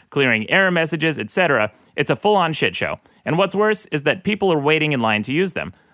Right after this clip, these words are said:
Meanwhile, less than twenty feet away, literally half a dozen human cashiers are standing at the end of their lanes asking passing shoppers if they're ready to check out. I picked the youngest, cutest, most femalist looking one and zipped into her lane.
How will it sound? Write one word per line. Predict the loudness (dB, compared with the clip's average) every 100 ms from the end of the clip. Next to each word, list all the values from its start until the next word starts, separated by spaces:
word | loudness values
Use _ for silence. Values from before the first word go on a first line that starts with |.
| _
Meanwhile, | 0 2 2 2 2
less | 0 0
than | -2
twenty | 0 0 0
feet | 0 2
away, | 4 4
literally | 2 0 0 0 0
half | 2 2 2
a |
dozen | 0 2 0
human | 0 0 -2
cashiers | 0 0 2 2 0
are | 0
standing | -2 2 2 2
at | 0
the | 2
end | 2 2
of | 0
their | 2 2
lanes | 2 0 0
asking | 0 0 0 -4
passing | 0 0 0 -2
shoppers | 0 0 0 -4
if | -2
they're | 0 2
ready | 2 0 0
to | -2
check | -2 0
out. | 2 0 -2 -20 -20 _
I | -4
picked | 0 0
the | 0
youngest, | 2 2 0 -2 -4
cutest, | 0 0 0 0
most | 0 0 -2
femalist | 0 2 4 2 0 -4 -6
looking | -2 0 0 0
one | -2 -4 -6 -10 -6
and | -2 0
zipped | 0 0
into | -2 0
her | 2
lane. | 4 2 0